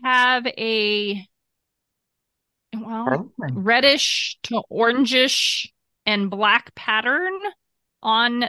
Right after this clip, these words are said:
Speaker 1: their back, which is where they get their name harlequin bugs. So they kinda look like that, I don't know, like harlequin or jester or whatnot. Is that what they're
Speaker 2: Yeah.
Speaker 1: called? A
Speaker 2: Yeah.
Speaker 1: harlequin?
Speaker 2: Well, yeah, I, I always say any D C fans, like, Harley Quinn and, and the Joker, right? So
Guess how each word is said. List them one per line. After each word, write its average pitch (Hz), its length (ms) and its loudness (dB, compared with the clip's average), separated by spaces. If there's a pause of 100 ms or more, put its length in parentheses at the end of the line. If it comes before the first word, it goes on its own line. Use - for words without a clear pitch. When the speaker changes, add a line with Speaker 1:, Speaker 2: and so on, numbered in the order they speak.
Speaker 1:
their 208 220 0
back, 185 500 0 (140)
which - 720 -12
is 196 200 -10
where 202 120 -4
they 196 140 -2
get 196 140 -4
their 196 120 -4
name 202 200 -2
harlequin 214 540 -2
bugs. 240 380 2
So - 220 -6
they 185 120 -4
kinda 190 300 -2
look 190 200 -6
like 202 180 -2
that, 180 280 -4 (640)
I 190 60 -8
don't 190 120 -4
know, 180 140 -2
like 185 240 -4
harlequin 202 600 0
or 170 120 -2
jester 175 500 -4
or 180 360 -2
whatnot. 196 640 -2
Is 185 120 -6
that 196 100 -4
what 226 120 -6
they're 277 120 -4
Speaker 2:
Yeah. 277 100 0
Speaker 1:
called? 247 180 -2
A 214 80 -4
Speaker 2:
Yeah. - 20 -2
Speaker 1:
harlequin? 175 540 2
Speaker 2:
Well, 156 200 8
yeah, 135 220 8
I, 139 120 4
I 147 180 4
always 156 160 4
say 139 160 4
any 131 160 2
D 120 180 -2
C 120 180 -6
fans, 110 240 -4
like, 101 120 -2
Harley 120 380 2
Quinn 113 380 0
and, 104 300 -6
and 113 160 -2
the 110 80 -2
Joker, 110 420 -2
right? 92 300 -4
So 98 320 -8